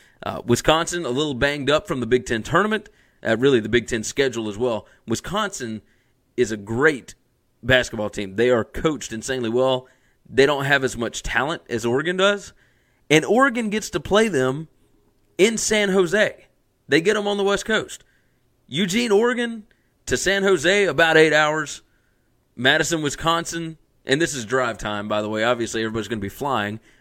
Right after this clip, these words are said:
but Oregon's gonna have a lot more fans than Wisconsin will have, and that is really insane to see where a five seed does not have the, uh, the location advantage.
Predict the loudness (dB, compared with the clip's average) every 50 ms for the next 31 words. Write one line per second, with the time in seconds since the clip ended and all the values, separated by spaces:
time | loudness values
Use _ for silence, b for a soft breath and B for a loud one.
0 | b b b b 2 2 2 2 2 -2 -8 _ _ _ _ _ _ _ _ _
1 | _ _ 0 4 4 4 4 2 -2 -4 -6 -6 -4 -4 -6 -4 -2 -2 -2 -2
2 | -2 -2 -4 -2 -2 -2 -4 -4 -4 -8 -14 -20 -20 -20 -20 _ _ _ _ _
3 | _ _ _ _ _ _ _ 0 2 4 4 4 2 -2 -4 -4 -2 -2 -2 -2
4 | -4 -6 -6 -6 -6 -4 0 0 2 2 0 -2 -4 -8 -16 _ _ _ _ _
5 | _ _ -8 -6 -6 -4 0 4 4 6 6 6 4 2 0 -2 -4 -8 -10 -12
6 | -18 -8 -2 2 2 2 2 2 0 -2 -4 -4 -4 -4 -4 -4 -4 -6 -6 -8
7 | -8 -6 -6 -4 -2 -2 -4 -4 -6 b b b b b b 2 2 2 2 2
8 | -2 -2 0 0 2 2 0 -2 -4 -6 -6 -6 -6 -6 -8 -8 -6 -4 -4 -4
9 | -4 -4 -2 -2 -2 -2 -2 -4 -4 -2 -2 -2 -4 -6 -8 b b b b b
10 | b b -8 -8 -6 -6 -4 -4 -2 -2 -2 -2 -2 -2 0 0 -2 -4 -6 -6
11 | -6 -6 -8 -10 -10 -14 -18 -20 -20 -20 -20